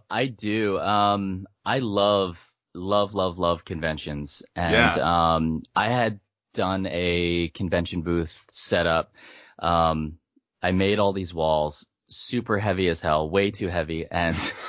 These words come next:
Speaker 2: <laughs>
Speaker 1: um, but it was really cool. Like, I, I, uh, I found this really, like, tacky wallpaper, and I made it all drippy and gross looking. Um, and I made these, like,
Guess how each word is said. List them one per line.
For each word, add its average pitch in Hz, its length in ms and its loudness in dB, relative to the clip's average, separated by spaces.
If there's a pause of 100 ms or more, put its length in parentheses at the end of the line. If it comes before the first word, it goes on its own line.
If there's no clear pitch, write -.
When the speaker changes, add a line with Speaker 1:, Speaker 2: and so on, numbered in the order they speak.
Speaker 2:
<laughs> - 320 -4
Speaker 1:
um, 92 540 4
but 110 180 2
it 120 40 0
was 131 160 -4
really 156 200 0
cool. 139 340 -2
Like, 123 180 0
I, 110 220 0 (140)
I, 104 220 0
uh, 95 380 2
I 92 120 -2
found 104 260 -4
this 95 160 -10
really, 107 680 -2 (380)
like, 90 300 -2
tacky 104 540 -4
wallpaper, 95 1200 0
and 82 640 0
I 85 100 0
made 90 220 2
it 92 100 2
all 87 160 4
drippy 87 480 -4
and 80 120 -4
gross 80 340 -2
looking. 80 500 0 (460)
Um, 80 500 2 (640)
and 95 140 2
I 90 60 4
made 92 240 2
these, 90 220 -6
like, 80 280 0